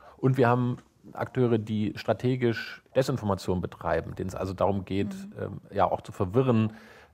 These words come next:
Speaker 1: ähm, vielleicht Zwietracht zu säen, ähm, das Misstrauen auch in, in öffentliche Debatten,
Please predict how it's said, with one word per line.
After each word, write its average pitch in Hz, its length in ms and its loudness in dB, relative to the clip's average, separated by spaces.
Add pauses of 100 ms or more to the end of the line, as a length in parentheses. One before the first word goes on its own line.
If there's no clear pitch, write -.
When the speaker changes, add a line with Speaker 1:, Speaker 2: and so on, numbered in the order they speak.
Speaker 1:
ähm, 101 360 2 (100)
vielleicht 95 240 2
Zwietracht 139 420 2
zu 110 140 -2
säen, 104 640 4
ähm, 98 480 -2
das 104 160 0
Misstrauen 120 680 4
auch 113 300 2
in, 104 220 -4
in - 100 -4
öffentliche 107 320 -2
Debatten, 101 600 -2